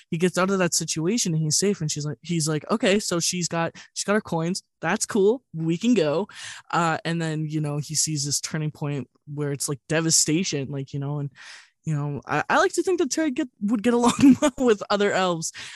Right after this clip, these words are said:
Um, you know, if, if Claudia and Viren weren't in the picture, um, 'cause he's, he's, he's such a nice guy. But, um, uh, you know, seeing, seeing that is kind of like that,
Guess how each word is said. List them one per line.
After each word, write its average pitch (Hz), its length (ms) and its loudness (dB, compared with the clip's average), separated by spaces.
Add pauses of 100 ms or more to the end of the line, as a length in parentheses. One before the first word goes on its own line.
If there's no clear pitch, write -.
(160)
Um, 160 500 0
you 170 140 0
know, 156 180 2
if, 160 160 2
if 160 380 0 (140)
Claudia 165 520 2
and 151 140 -2
Viren 160 260 -2
weren't 156 220 -2
in 151 100 -2
the 139 80 -4
picture, 160 480 -4 (540)
um, 143 360 0
'cause 196 180 0
he's, 190 220 0
he's, - 360 2
he's - 160 -4
such - 140 -2
a 262 40 2
nice 262 240 4
guy. 302 320 -2 (460)
But, 180 320 2
um, 170 440 0 (960)
uh, 156 320 0
you 170 160 0
know, 160 180 0
seeing, 175 460 2
seeing 175 280 2
that 165 220 0
is 160 140 0
kind 170 180 -2
of 160 60 0
like 156 140 -4
that, 147 140 -2